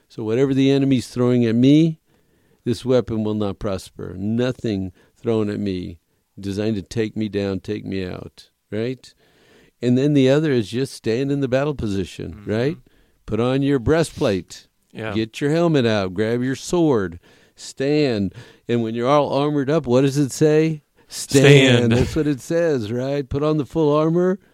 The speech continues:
Speaker 1: And then it says, "And stand," right?
Speaker 2: Yeah.
Speaker 1: I love that picture. I love
Speaker 2: Yeah.
Speaker 1: that idea. "Okay, I'm gonna stand here."
Speaker 2: And, you know, uh, this, this may be, I don't want to take this,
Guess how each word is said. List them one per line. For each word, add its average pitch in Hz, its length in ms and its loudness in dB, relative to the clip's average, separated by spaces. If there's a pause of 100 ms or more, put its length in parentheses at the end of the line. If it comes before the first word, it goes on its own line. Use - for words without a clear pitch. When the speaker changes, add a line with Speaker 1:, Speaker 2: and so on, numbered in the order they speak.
(200)
Speaker 1:
And 123 120 4
then 139 160 4
it 139 100 2
says, 151 380 2
"And 143 260 0
stand," 117 840 2 (360)
right? 143 520 0 (280)
Speaker 2:
Yeah. 110 160 -6
Speaker 1:
I - 20 2
love 185 320 4
that 123 240 0
picture. 110 540 -2
I 120 40 -4
love 147 220 0
Speaker 2:
Yeah. 113 120 -4
Speaker 1:
that 135 120 -2
idea. 113 480 -4
"Okay, 139 220 -6
I'm 160 100 0
gonna 156 160 0
stand 151 460 -6
here." 95 380 -10 (440)
Speaker 2:
And, 156 160 -2
you 175 60 0
know, 190 320 4
uh, - 160 -2
this, 180 260 2
this 156 260 2
may 143 200 2
be, 127 260 -2
I 123 80 6
don't 127 160 4
want 117 200 0
to 104 340 0 (1080)
take - 300 -6
this, 120 280 -6